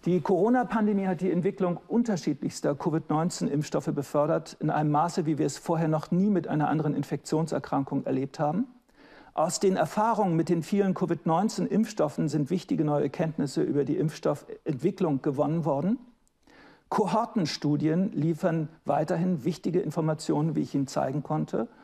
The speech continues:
Und das Thema Kohortenstudien ist auch das zentrale Thema unseres Exzellenz-Clusters Resists. Jedes unserer Forschungsthemen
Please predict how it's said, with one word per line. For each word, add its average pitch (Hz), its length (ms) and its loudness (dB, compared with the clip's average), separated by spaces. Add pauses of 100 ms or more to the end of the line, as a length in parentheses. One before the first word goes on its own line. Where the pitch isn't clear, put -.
(260)
Und 139 120 0
das 143 200 -2
Thema 170 280 2
Kohortenstudien 165 960 0
ist - 280 -4
auch 156 120 2
das 151 220 -4
zentrale 165 640 -2
Thema 165 420 0 (320)
unseres 156 400 0
Exzellenz-Clusters 151 1080 -2
Resists. 160 600 -4 (180)
Jedes 190 440 0
unserer 170 300 0
Forschungsthemen 156 880 0